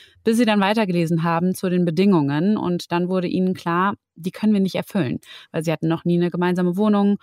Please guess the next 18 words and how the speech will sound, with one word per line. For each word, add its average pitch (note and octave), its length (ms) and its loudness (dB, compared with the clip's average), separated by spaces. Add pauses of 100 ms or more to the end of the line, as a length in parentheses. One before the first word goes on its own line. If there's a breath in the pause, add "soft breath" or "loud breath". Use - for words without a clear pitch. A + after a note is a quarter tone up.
(240 loud breath)
Und E3+ 320 0
Iraner F3+ 680 0
bekommen F#3 460 0
auch F3+ 340 -2
jetzt E3+ 240 -4
mal E3+ 80 0
in E3+ 160 0
Nicht-Corona-Zeiten D#3+ 1300 -2 (260 loud breath)
nur F#3+ 160 0
ganz G3 240 0
schwer F#3+ 220 -2
ein E3+ 160 2
Visum C#3+ 320 -2
für - 160 -12
einen C#3 120 -2
Besuch C3 300 -8
in D3 140 -8
Deutschland. D#3 520 -4